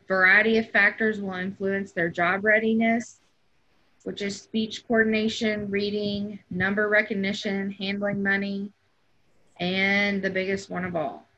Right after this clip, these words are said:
chores. Chores. An individual who works at home and already has an established work ethic will always do better than those who don't. Um, we have seen this firsthand,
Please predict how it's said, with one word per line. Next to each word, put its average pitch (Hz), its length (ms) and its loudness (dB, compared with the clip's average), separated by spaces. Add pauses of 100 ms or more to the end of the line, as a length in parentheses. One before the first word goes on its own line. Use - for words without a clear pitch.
(100)
chores. 185 560 4 (1000)
Chores. 220 1080 8
An 208 140 0
individual 254 600 4
who 254 120 2
works 254 420 2 (160)
at 202 180 4
home 311 640 0 (100)
and 214 200 2
already 262 540 6
has 240 200 4
an 214 140 -6
established 233 680 2
work 220 260 2
ethic 277 500 0
will - 220 -6
always 233 480 4
do 240 180 -2
better 220 320 4
than 214 220 -2
those 202 320 0
who 208 80 -8
don't. 175 400 -2 (840)
Um, 180 400 2
we 226 180 4
have 220 200 2
seen 240 340 0
this 247 240 2
firsthand, 247 960 2